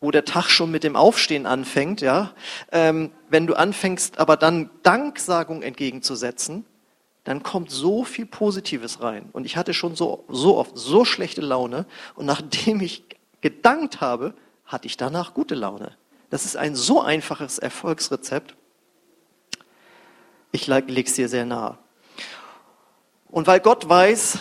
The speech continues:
dass wir selbst das manchmal nicht hinbekommen, obwohl das alles so offensichtlich ist, was ich hier jetzt sage, deswegen hat er uns ja noch eine zusätzliche Hilfe gegeben, nämlich wir als Pfingstgemeinde kennen das, das Beten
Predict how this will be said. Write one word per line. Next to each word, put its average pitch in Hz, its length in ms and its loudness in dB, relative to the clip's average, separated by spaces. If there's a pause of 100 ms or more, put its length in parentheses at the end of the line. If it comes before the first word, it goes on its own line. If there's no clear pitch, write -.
dass 170 260 4
wir 190 120 6
selbst 196 420 2
das 240 380 2
manchmal 220 520 2
nicht 220 160 0
hinbekommen, 190 720 2
obwohl 170 280 4
das 185 120 2
alles 185 220 2
so 214 160 4
offensichtlich 240 640 2
ist, 139 140 -2
was 135 140 -2
ich 139 100 -8
hier 143 100 -4
jetzt 131 240 -6
sage, 127 420 2 (880)
deswegen 170 480 6
hat 170 100 2
er 156 80 6
uns 151 140 -2
ja 160 160 4
noch 156 160 -4
eine 151 200 0
zusätzliche 233 800 0
Hilfe 240 380 -2
gegeben, 127 560 -6
nämlich 196 420 0
wir 160 180 0
als - 460 0
Pfingstgemeinde 147 800 2
kennen 190 300 2
das, 196 340 0 (360)
das 143 260 0
Beten 202 600 2